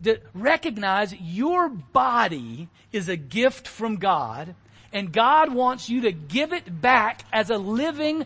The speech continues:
sacrifice unto Him. Uh, present your bodies as a living sacrifice. Do, do you, do you think about that much? We just, I think it's so easy to take our physical body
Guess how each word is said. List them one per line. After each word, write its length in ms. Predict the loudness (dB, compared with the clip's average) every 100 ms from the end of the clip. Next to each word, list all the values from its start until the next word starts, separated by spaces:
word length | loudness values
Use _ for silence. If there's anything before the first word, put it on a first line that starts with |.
| -8
sacrifice 1040 | -16 -4 0 0 0 -4 -2 -2 -2 -6 -12 -20 -8
unto 220 | -4 0
Him. 360 | 2 2 0 -6 -18 -20 -20 -20 -8 -4
Uh, 120 | -4
present 640 | 0 0 0 0 0 0 -2
your 180 | -2 -2
bodies 640 | 2 4 4 2 -2 -8 -6
as 400 | 0 2 2 2 -2
a 100 | -2
living 480 | 0 -2 -2 -4 -6
sacrifice. 1000 | -6 -4 -4 -4 -2 -2 -2 -8 -16 -20 -20 -20 -12
Do, 120 | -10
do 120 | -4
you, 100 | -4 -4 -4
do 80 | 0
you 240 | 0 -2 -8
think 280 | -8 -6
about 280 | 0 0 2
that 200 | 2 2
much? 180 | 0 -4
We 120 | -6
just, 240 | -6 -8 -10 -16 -4
I 120 | -4
think 140 | -2
it's 100 | -4
so 160 | -4 -2
easy 320 | 0 0 -2
to 80 | -2
take 240 | 0 2
our 160 | 4 2
physical 640 | -2 -4 -2 -4 -2 -2
body 520 | 0 0 0 0 -4